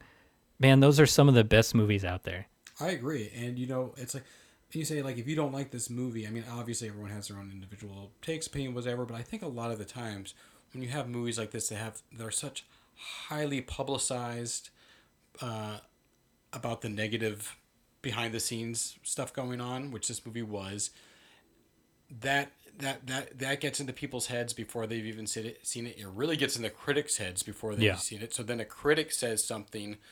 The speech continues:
Speaker 2: you know, about, like, what a mess this movie is. Somebody watches, uh, Ry-, uh, uh, Siskel and Ebert say that.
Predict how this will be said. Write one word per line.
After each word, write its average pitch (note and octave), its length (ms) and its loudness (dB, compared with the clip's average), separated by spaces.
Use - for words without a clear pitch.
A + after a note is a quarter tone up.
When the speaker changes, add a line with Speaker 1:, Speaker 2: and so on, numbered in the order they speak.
Speaker 2:
you A#2 100 -2
know, G#2+ 160 -2
about, G#2+ 240 0
like, G#2+ 180 2
what C3 160 4
a B2+ 60 6
mess A#2+ 340 2
this A2+ 240 0
movie G2+ 340 -4
is. F#2+ 280 -4
Somebody C#3+ 360 2
watches, A#2 800 0
uh, A2+ 320 -8
Ry-, B2+ 360 -4
uh, - 60 -8
uh, - 20 -14
Siskel A#2+ 440 -2
and A#2 80 -2
Ebert A#2+ 280 -2
say A#2 240 0
that. G#2 240 -2